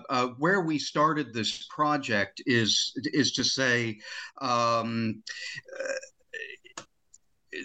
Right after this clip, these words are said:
the standard narrative of North America is incomplete. Uh, because we've had a tendency for four hundred years to erase the Native voice, uh, w-, w-,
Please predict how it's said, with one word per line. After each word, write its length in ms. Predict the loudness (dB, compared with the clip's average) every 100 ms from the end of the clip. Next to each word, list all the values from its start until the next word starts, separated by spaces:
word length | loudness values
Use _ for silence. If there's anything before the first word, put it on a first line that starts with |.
| -12 -10 -10 -6 0
the 100 | 0
standard 640 | 2 0 0 2 0 0
narrative 640 | 0 2 2 0 -2 -4 -2
of 300 | 2 2 0
North 420 | 0 2 2 0
America 800 | 0 2 4 2 0 0 0 -2 _ _
is 840 | 2 4 4 2 0 0 0 -2 _ _ _
incomplete. 880 | 2 2 2 -4 -4 0 0 0 -6 -10 -20 -12 0
Uh, 260 | 2 4 2
because 440 | -2 2 2 2
we've 260 | 2 2 2
had 200 | 0 0
a 60 |
tendency 720 | -2 2 2 4 2 2 0 -2
for 340 | -2 2 2 2
four 200 | 2 4
hundred 280 | 2 0
years 420 | 2 4 4 2 -2
to 340 | 2 2 2 -2 -12 -6
erase 520 | -4 -2 2 2 2 -2
the 100 | 0
Native 360 | 4 4 2 0
voice, 580 | 0 2 2 2 2 0 -12 -16 -4
uh, 800 | 2 4 4 2 2 2 0 0 -4 -6 -8 -6
w-, 340 | -2 2 2 0 -12 -16 -4
w-, 200 | 0 0